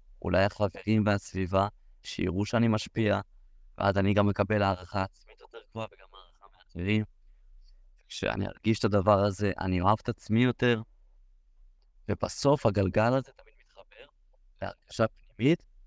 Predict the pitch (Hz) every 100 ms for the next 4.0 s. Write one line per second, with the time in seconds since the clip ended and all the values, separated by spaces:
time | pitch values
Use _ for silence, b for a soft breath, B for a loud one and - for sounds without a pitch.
0 | - - 104 92 95 - 92 107 113 -
1 | 101 95 151 143 - 101 - 101 107 110
2 | 104 - 110 135 156 - - - - 98
3 | 95 104 - 107 98 - 82 90 98